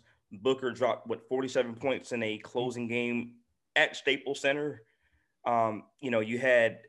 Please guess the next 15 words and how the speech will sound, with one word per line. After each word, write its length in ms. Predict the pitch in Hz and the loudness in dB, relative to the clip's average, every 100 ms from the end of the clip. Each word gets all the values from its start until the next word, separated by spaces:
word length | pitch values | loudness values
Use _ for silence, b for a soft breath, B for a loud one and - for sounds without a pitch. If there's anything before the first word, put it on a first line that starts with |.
| - | -10
Jay 220 | - 127 | 0 0
Crowder 420 | 131 147 131 127 | 2 2 4 4
mocking 560 | 117 120 123 131 117 113 | 4 2 2 0 -2 -2
LeBron 460 | 117 101 117 120 117 | -4 0 2 2 2
James 500 | 120 120 120 117 117 | 0 0 0 -4 -4
at 80 | 120 | -8
the 80 | 104 | -6
free 220 | - 123 | -6 -4
throw 100 | 120 | 0
line 180 | 120 117 | 2 4
area 480 | 117 120 117 113 104 | 4 4 2 2 0
doing 200 | 113 113 | 0 -2
the 80 | 101 | 0
salsa 380 | 123 123 120 | 4 4 2
dance. 440 | 107 113 113 - | -2 -2 -2 -6